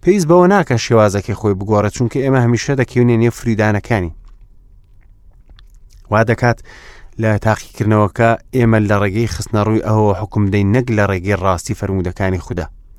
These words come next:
یوحەنای نێردران وسیوێتی، "لەبەر ئەوەی هەموو ئەوەی لە جیهاندایە، هەوەسی جەستە و هەوەسی چاو و سەڵتەنەتی ژیانە، لە باوکەکەوە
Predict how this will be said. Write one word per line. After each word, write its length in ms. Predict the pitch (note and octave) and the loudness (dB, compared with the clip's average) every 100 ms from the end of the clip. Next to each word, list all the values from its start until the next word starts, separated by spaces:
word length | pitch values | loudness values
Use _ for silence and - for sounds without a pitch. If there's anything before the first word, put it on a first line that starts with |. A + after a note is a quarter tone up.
| - - - - - - - - - - - A#2+ | -20 -20 -20 -20 -20 -20 -20 -20 -20 -20 -8 0
یوحەنای 420 | A#2+ A#2+ C3+ F3+ F3+ | 0 4 4 6 6
نێردران 400 | D3+ A#2+ D3 D3+ | 4 2 2 2
وسیوێتی، 560 | C3 C#3+ C3 - A#2+ A2 | 2 0 -2 -2 -4 0
"لەبەر 240 | A2+ A#2 D3 C3 | 0 0 0 2
ئەوەی 280 | C#3 C3+ B2+ | 2 2 2
هەموو 300 | D3 D3 A2 | 2 2 2
ئەوەی 260 | B2 C3 B2 | 2 2 2
لە 80 | A#2 | 0
جیهاندایە، 600 | A2 B2+ C3 B2 A#2+ A#2 G#2 | 0 2 2 2 2 2 2
هەوەسی 440 | A#2+ A#2 - A2+ A2 | 2 0 -2 -2 0
جەستە 280 | G#2+ - A#2 | -2 0 0
و 100 | G#2+ | 2
هەوەسی 340 | A2 A2+ - G#2 | 0 -2 -4 -8
چاو 300 | - A#2+ A2 | 0 2 4
و 80 | G2+ - | 2 -4
سەڵتەنەتی 600 | G#2 A2 A2 G#2+ G#2+ F#2+ | -6 -2 -2 -2 -4 -2
ژیانە، 360 | A2 G#2+ G2+ F#2 - - - - G#2+ | 0 2 0 -4 -10 -20 -20 -14 -4
لە 60 | G#2 | 0
باوکەکەوە 600 | A2 G#2 F#2+ G#2 - C3 | 2 2 2 -2 0 2